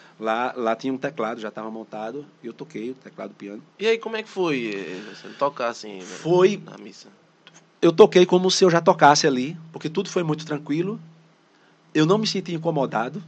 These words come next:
Speaker 1: de nada. Eu tava muito aberto.
Speaker 2: Foi uma missa, né?
Speaker 1: Não, foi um grupo de oração.
Speaker 2: Ah, foi um grupo de oração. Ah, tá. Foi um
Speaker 1: E
Speaker 2: grupo de
Speaker 1: as
Speaker 2: oração.
Speaker 1: músicas, eu conhecia realmente as músicas, eram as músicas que eu ensinava,
Speaker 2: E, e sim.
Speaker 1: que eu já ensinava,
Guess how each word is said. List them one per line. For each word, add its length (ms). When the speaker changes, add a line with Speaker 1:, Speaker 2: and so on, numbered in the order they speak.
Speaker 1:
de 180
nada. 520
Eu 460
tava 200
muito 240
aberto. 440
Speaker 2:
Foi 100
uma 180
missa, 360
né? 180
Speaker 1:
Não, 260
foi 200
um 60
grupo 180
de 60
oração. 260
Speaker 2:
Ah, 40
foi 180
um 40
grupo 280
de 60
oração. 380
Ah, 80
tá. 140
Foi 100
um 20
Speaker 1:
E 260
Speaker 2:
grupo 100
de 60
Speaker 1:
as 140
Speaker 2:
oração. 60
Speaker 1:
músicas, 500
eu 140
conhecia 480
realmente 400
as 80
músicas, 240
eram 120
as 60
músicas 200
que 60
eu 40
ensinava, 520
Speaker 2:
E, 200
e 40
sim. 180
Speaker 1:
que 60
eu 60
já 120
ensinava, 460